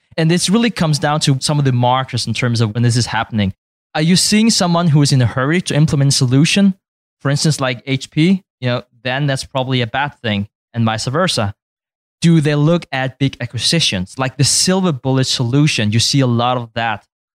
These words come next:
whenever you see a new management, focus on M and As. Usually not the best thing. It's usually focus on the core competence for that company. Do they have good stories and good narratives in terms of how to go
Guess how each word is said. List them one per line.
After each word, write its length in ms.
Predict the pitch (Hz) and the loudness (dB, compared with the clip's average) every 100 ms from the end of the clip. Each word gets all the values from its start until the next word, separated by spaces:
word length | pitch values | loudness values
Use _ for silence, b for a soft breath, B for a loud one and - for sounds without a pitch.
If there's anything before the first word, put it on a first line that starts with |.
| - | -6
whenever 300 | 113 120 120 | -2 0 0
you 120 | 107 | -2
see 160 | - 113 | -2 -2
a 20 | |
new 160 | 110 | -2
management, 580 | 104 113 139 143 139 139 - _ | -2 -2 -2 -2 -4 -4 -8 _
focus 320 | 120 117 117 | -4 -2 -2
on 100 | 110 | 0
M 140 | 110 | 2
and 120 | 110 120 | 2 2
As. 420 | 143 156 - - _ _ _ _ | 0 0 -2 -4 _ _ _ _
Usually 420 | - 143 226 - 135 | -6 0 0 2 0
not 160 | 131 | -2
the 60 | 120 | -4
best 300 | 120 120 - | -6 -6 -4
thing. 140 | 120 | -2
It's 140 | 127 156 | 0 2
usually 400 | 143 190 175 127 | 2 2 2 -2
focus 440 | - 135 - 123 | 0 -4 -2 -2
on 120 | 113 | 0
the 80 | 113 | -2
core 300 | - - 135 | -4 -4 -4
competence 480 | - 120 110 - 104 | -2 -4 -4 -4 -6
for 100 | - | -8
that 200 | 98 - | -12 -8
company. 440 | 123 127 104 90 - _ _ _ _ _ _ | -4 -4 -6 -10 -16 _ _ _ _ _ _
Do 100 | 170 | -2
they 140 | 165 | 0
have 240 | 151 160 135 | 0 -2 -2
good 200 | 196 202 | -2 0
stories 680 | - - 165 170 170 160 147 | -4 -2 -2 0 0 0 -2
and 120 | 120 | -2
good 160 | 156 | 0
narratives 600 | 143 139 143 151 - 120 - | 2 0 0 -2 -2 -2 -4
in 140 | 120 | -8
terms 400 | - 135 135 123 | -4 0 0 0
of 180 | 123 110 | -2 -4
how 160 | 110 | -4
to 100 | 123 | -6
go 300 | 120 123 120 | -4 -4 -4